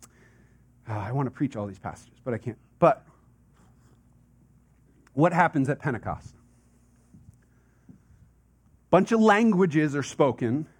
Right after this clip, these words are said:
miraculously, such that the people hear the message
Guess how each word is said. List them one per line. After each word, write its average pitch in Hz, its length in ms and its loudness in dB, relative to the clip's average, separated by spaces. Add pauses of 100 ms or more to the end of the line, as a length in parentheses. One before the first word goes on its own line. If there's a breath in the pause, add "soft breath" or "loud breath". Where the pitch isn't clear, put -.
miraculously, 127 920 0 (440 soft breath)
such 214 280 0
that 185 220 4
the 165 80 -2
people 233 480 2
hear 233 320 -2
the 214 120 0
message 147 840 -2